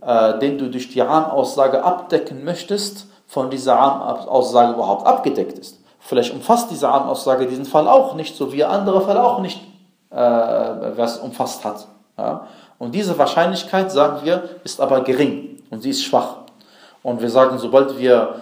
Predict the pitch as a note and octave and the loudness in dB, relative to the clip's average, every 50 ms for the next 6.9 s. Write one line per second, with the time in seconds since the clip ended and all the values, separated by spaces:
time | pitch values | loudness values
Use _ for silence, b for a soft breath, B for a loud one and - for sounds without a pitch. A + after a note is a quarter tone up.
0 | B B - A#2+ B2 - D#3 D3+ C#3+ C#3 C#3 - - C3+ - - - B2+ - - | B B -8 -6 -4 -4 -4 -4 -2 -4 -4 -6 -10 -12 -8 -6 -4 -2 -2 -2
1 | - - C#3+ B2+ A#2+ A2 A2 A2 G#2 G#2+ G#2 F#2+ F#2+ - - - - _ _ _ | -4 -2 -4 -4 -4 0 0 0 0 0 -2 -4 -6 -8 -14 -18 -20 _ _ _
2 | _ _ _ _ - A#2+ A#2+ B2 A2 A2 B2+ B2+ B2+ B2+ B2 - - B2+ C#3 D3+ | _ _ _ _ -4 -4 -4 -6 0 2 4 4 4 2 -2 -2 0 2 4 4
3 | D3+ D3 C#3+ - - C3+ - - - A#2+ A2+ A2+ A2+ G#2+ A2 G#2+ G#2 G#2 G2 F#2 | 4 2 -2 -6 -10 -10 -8 -4 -4 -2 2 2 2 0 0 -4 -6 -8 -10 -12
4 | - - - D#3+ C#3 - - G#2+ G2+ G2+ A2+ A2 A2+ A2+ G#2+ A#2+ - D3+ D3+ D3 | -14 -8 -4 -4 -4 -4 -4 -6 -4 -2 -2 -2 -2 -4 -6 -4 -4 -4 -4 -2
5 | B2+ B2 - - - A#2+ - - - - - - - - - - - A2+ A#2 - | -4 -4 -4 -2 -4 -4 -4 -4 -4 -6 -4 -4 -6 -6 -6 -10 -12 -10 -10 -8
6 | - D3 D#3 - B2+ A#2+ - - - - C3+ D#3 - - B B B | -8 -10 -10 -10 -12 -12 -12 -4 2 4 6 6 6 4 B B B